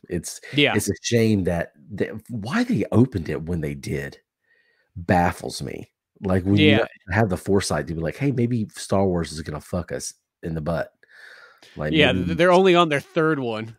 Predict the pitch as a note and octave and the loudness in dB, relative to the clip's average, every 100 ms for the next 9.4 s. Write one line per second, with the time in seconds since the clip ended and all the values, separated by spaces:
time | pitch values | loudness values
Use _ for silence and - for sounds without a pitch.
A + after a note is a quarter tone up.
0 | - - - _ _ _ - - - - | -12 -12 -16 _ _ _ -20 -20 -14 -2
1 | F#2+ F2+ A2+ G#2+ F2 - F2+ F2 - D#2+ | 0 2 0 -6 -8 -6 -4 -4 -4 -4
2 | F2+ F#2 - A#2 - G2+ - - - A#2+ | -4 -4 -6 -16 -6 -6 -6 -12 -2 0
3 | G2 - - G2+ F2 E2 F#2 E2+ D2 - | 2 0 -2 0 -2 -4 -4 -4 -6 -10
4 | - - D#2+ C#2+ D2+ D#2 D2+ C#2+ _ - | -12 -8 -6 -4 -4 -6 -8 -10 _ -20
5 | - - - _ E2+ D#2 D2 D2 _ _ | -20 -20 -20 _ -8 -6 -6 -8 _ _
6 | _ _ D#2+ E2+ - G#2+ F#2 D#2+ - F2 | _ _ -8 -8 -2 0 0 0 0 0
7 | F2 E2 D#2+ E2 D#2 E2 F2 E2 F2 C3+ | 0 -4 -4 -6 -6 -2 0 0 -2 -2
8 | F#2 F2 F2+ E2 - E2 D#2 - D3+ D#3+ | 0 0 0 -4 -6 -6 -6 -6 -4 -2
9 | F2+ E2 C#2+ | 0 -2 -4